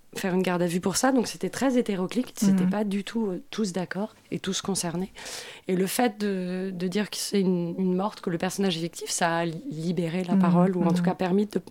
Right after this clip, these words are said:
Speaker 1: de faire groupe, comme tu dis, sur le film et sur le projet. Et ensuite, toi, tu, tu prends la parole dans cette dernière séquence en disant, euh,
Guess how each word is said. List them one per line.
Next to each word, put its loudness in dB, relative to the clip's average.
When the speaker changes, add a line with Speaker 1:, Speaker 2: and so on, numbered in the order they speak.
Speaker 1:
de 2
faire -2
groupe, -4
comme 0
tu -8
dis, -14
sur -2
le 2
film 2
et 0
sur -2
le 0
projet. -4
Et 2
ensuite, 2
toi, 2
tu, -4
tu -14
prends -2
la 4
parole 0
dans -6
cette -4
dernière -2
séquence -8
en -6
disant, -6
euh, -16